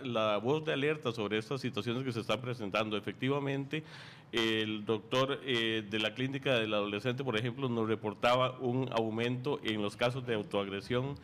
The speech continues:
Los directores de colegios, los compañeros orientadores y los colegas psicólogos también nos han reportado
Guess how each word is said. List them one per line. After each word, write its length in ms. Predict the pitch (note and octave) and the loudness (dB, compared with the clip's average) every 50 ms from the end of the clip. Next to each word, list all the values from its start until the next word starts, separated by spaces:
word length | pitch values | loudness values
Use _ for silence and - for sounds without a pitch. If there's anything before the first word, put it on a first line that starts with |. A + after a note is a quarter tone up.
| - - - - - - - - | -16 -18 -18 -20 -20 -16 -6 0
Los 400 | C3 A#2+ A#2 B2 B2 B2 A#2+ B2 | 2 4 4 6 4 4 2 2
directores 580 | C3 B2+ A#2+ A2+ A#2 C3+ C3+ D3 D#3 D3+ - C3+ B2+ B2+ | 0 0 0 0 0 2 2 2 2 0 -2 -4 -4 0
de 140 | B2 A#2 A2+ | -2 0 0
colegios, 580 | - A2+ A2+ B2 C#3 B2 - D3 D3+ D3+ - - | 0 0 2 2 0 -2 -4 -6 -6 -6 -6 -4
los 380 | - A#2+ A2+ A2+ A2 A2 A2 - | 0 2 2 4 2 2 -2 -6
compañeros 540 | - G#2+ G2+ - A2+ A#2 B2 C3 C#3 C3 A2+ | -10 -4 0 2 2 2 2 2 0 0 0
orientadores 720 | A#2 A#2 A#2 A2+ A2 A2 G#2 G2+ G#2+ A#2 B2+ C3+ C#3 C3 - | 0 0 2 0 0 2 2 2 2 2 2 0 -2 -4 -4
y 120 | - B2+ A2 | -2 -2 0
los 200 | A2 G#2+ G#2+ - | 2 2 0 0
colegas 340 | - G#2+ G#2+ A#2 B2+ C3+ B2+ | 0 -2 -2 0 -2 -4 -4
psicólogos 440 | - B2 - B2 B2+ C3 B2 B2 | -4 0 2 2 2 2 0 -2
también 360 | B2 A2+ G#2 G#2+ A#2 B2 B2 B2+ | -2 -2 0 0 2 2 2 2
nos 160 | A#2 A2+ A#2+ | 2 2 2
han 120 | A2+ A#2+ | 0 0
reportado 600 | A#2+ C#3 C3+ B2+ A2 G#2+ - A#2 A#2 A#2+ B2 C3 | 0 -2 -2 -2 -4 0 2 4 4 4 4 0